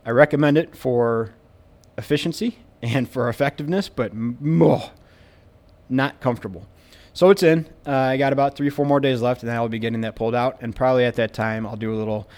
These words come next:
Instagram post on it. I'll show you the culprit. Uh, we wiped off the head goo from my skull that was on the compartment corner, but I'll, uh, I'll kind of show that on social media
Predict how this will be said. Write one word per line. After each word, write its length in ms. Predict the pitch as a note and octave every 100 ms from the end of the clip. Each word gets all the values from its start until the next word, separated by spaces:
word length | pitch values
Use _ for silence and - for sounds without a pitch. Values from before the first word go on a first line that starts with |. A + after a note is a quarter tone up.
| -
Instagram 560 | C#3+ C3+ - B2+ C3 B2+
post 340 | C3 C3 -
on 160 | B2 A#2+
it. 140 | B2 - - -
I'll 80 | A#2
show 200 | A2 C#3
you 120 | C3
the 80 | B2+
culprit. 500 | A#2 C3+ C3 C3+ C3+ - - -
Uh, 260 | A2+ A2 G#2+ G#2 - - -
we 160 | C3+
wiped 260 | B2+ C#3 D3
off 180 | C#3 C#3
the 100 | A#2
head 220 | B2+ C3+
goo 320 | C#3 C#3+ D3+ - - - G2+
from 140 | B2+
my 100 | A#2
skull 500 | A2 - C3 C3 D3
that 140 | - G#2+
was 140 | A#2
on 140 | A2+ A#2
the 60 |
compartment 460 | A2 - A#2 G2 A2+
corner, 340 | B2+ B2+ B2+ B2+ - - -
but 120 | A2+
I'll, 280 | G#2+ G#2+ G#2+
uh, 240 | G#2 G#2 G2+ _ -
I'll 80 | -
kind 200 | A#2 A2
of 80 | G2
show 220 | A#2+ A2
that 300 | A2 G#2+ - -
on 100 | A2
social 320 | A#2+ A2 G#2
media 400 | G#2+ G#2 G#2